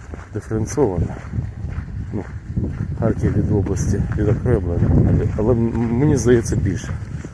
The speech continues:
навіть стало тривог. Гудить, гудить, гудить.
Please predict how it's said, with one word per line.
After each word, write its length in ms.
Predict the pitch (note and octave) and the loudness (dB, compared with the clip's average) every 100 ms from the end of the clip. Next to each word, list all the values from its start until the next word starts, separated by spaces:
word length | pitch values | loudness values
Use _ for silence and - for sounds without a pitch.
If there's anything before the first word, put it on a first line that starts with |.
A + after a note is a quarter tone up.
| - - - | -14 -12 -8
навіть 240 | E2+ E2+ | -4 -4
стало 340 | - C#2+ D2+ D2+ | -4 -6 -6 -6
тривог. 380 | F#2 - - - - - - - - - - - - - | -10 -10 -12 -12 -10 -10 -10 -14 -16 -12 -12 -12 -18 -10
Гудить, 320 | A2 B2+ A2+ | 0 2 2
гудить, 380 | F#2 F2+ G#2+ F#2 | -2 -6 -6 -6
гудить. 380 | F#2 G2 A#2 - | -6 -6 -6 -8